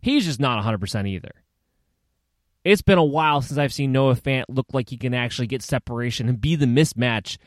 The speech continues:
that he really should be. He's just not, from a physical standpoint, he's not close to a hundred percent.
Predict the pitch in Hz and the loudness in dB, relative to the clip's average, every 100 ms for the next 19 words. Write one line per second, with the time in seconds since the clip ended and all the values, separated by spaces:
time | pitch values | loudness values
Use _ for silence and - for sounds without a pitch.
0 | _ - _ 160 143 143 139 127 117 127 | _ -20 _ 2 4 4 2 2 0 -2
1 | 92 110 - - 185 185 143 139 127 - | -2 -4 -4 2 2 2 0 -2 -2 -4
2 | _ - 143 120 208 151 135 139 120 - | _ -4 -2 4 6 6 0 -2 -2 0
3 | 117 139 143 127 - 113 104 104 98 90 | 0 2 2 0 -2 -4 -2 -2 -4 -6
4 | - - | -12 -18